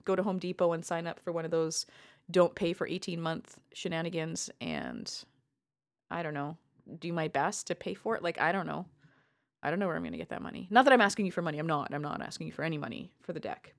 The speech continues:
But, um, <laughs> I really don't know how the fuck I'm gonna pay for it. I guess I'm just gonna have to work tons and tons of overtime until I die. Anyway, so we had the deck talk, and then I go out on my route. I pull up into my spot where I usually park. I open the door,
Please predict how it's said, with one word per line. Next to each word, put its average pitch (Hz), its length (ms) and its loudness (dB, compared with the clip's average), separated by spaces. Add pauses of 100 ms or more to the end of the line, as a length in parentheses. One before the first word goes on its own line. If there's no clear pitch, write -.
But, - 240 2 (1200)
um, 156 380 -4 (220)
<laughs> - 220 -20
I - 40 -14 (100)
really - 140 -4
don't - 200 0
know 214 60 10
how - 240 2
the 196 80 -10
fuck - 160 -6
I'm 170 80 -10
gonna 165 100 -8
pay - 140 -10
for - 180 -10
it. - 100 -12
I 170 100 -2
guess 180 120 -2
I'm - 80 -2
just 175 100 -6
gonna 175 100 -4
have 165 60 -6
to 170 80 -4
work 160 140 -4
tons 160 220 -8
and 160 80 -8
tons 160 160 -8
of 151 80 -6
overtime 147 340 -8
until - 220 -10
I - 40 -6
die. - 180 -8 (600)
Anyway, 226 400 4 (320)
so 214 140 4
we - 20 10
had 185 80 4
the 180 60 0
deck 254 220 4
talk, 240 420 -6
and 226 120 2
then 247 220 4
I 220 80 0
go 220 220 8
out 262 260 4 (100)
on 226 120 0
my 254 80 2
route. 180 400 -2 (280)
I 180 200 2 (100)
pull 226 220 4
up - 220 0 (120)
into 214 200 -2
my 226 100 2
spot - 460 -2 (100)
where 180 100 -2
I 180 60 0
usually 220 260 -4
park. - 380 -6 (360)
I 196 100 6
open 196 200 4
the 277 80 4
door, 202 440 0